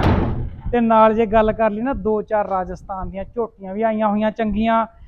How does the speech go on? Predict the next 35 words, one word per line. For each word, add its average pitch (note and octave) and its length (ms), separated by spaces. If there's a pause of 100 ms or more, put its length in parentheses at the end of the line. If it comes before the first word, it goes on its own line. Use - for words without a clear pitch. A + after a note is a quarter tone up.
(320)
ਉਹਨਾਂ A3+ 320
ਵਾਸਤੇ C4 340
ਵੀ C4+ 100
ਸੰਪਰਕ A#3+ 440
ਕਰ A#3+ 240
ਲਿਓ। B3 360 (100)
ਤੇ A#3+ 100
ਜਿਹੜਾ A#3 200
ਮੇਨ A3+ 340
ਪਰਪਸ G#3+ 380
ਆ A#3 80
ਬਾਈ G#3+ 240
ਦਾ A3+ 100
ਕੰਮ G#3+ 420
ਹੈਗਾ G#3 240
ਜ਼ਿਆਦਾ G3+ 500
ਸਪੈਸ਼ਲ G#3 480
ਗਾਵਾਂ G3 420
ਦਾ, A3 260 (480)
ਚੌਵੀ A#3+ 420
ਗਾਵਾਂ A#3 340
ਬਾਈ A3+ 240
ਕਹਿੰਦਾ A3+ 220
ਅੱਜ A3+ 120
for G#3 460
sale G#3+ 360
ਨੇ। G#3 380 (500)
ਕੁਆਲਟੀਆਂ B3 600
ਤਕਰੀਬਨ C4 460
ਸਾਰੀ G#3+ 460
ਮਿਲ A3+ 180
ਜਾਣਗੀਆਂ A#3 380 (200)
ਇੱਕ C4 240
ਤੋਂ A3+ 180
ਇੱਕ। F#3 320